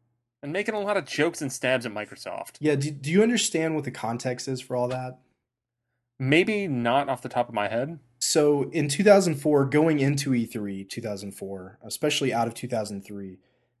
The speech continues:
Speaker 2: um, there was a lot of talk of Nintendo, um, trying, like, starting to do a lot of stuff that was geared towards younger people.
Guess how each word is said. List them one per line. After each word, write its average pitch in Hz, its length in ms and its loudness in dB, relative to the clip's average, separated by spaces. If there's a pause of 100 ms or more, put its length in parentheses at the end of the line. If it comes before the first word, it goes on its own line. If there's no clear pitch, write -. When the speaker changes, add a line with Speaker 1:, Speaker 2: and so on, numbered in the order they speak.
(120)
Speaker 2:
um, 104 440 -2 (100)
there 127 320 2
was 127 160 2
a 123 40 4
lot 123 440 4
of 127 100 -2
talk 110 540 -2
of 107 260 -8
Nintendo, 113 880 -4 (420)
um, 104 500 -8 (840)
trying, 151 500 0
like, 135 280 2 (580)
starting 180 380 4
to 156 40 0
do 165 120 6
a - 20 6
lot 131 460 2
of 139 40 0
stuff 143 200 0
that 139 100 2
was 123 180 0 (280)
geared 131 300 2
towards 131 280 0
younger 120 260 0
people. 135 540 -4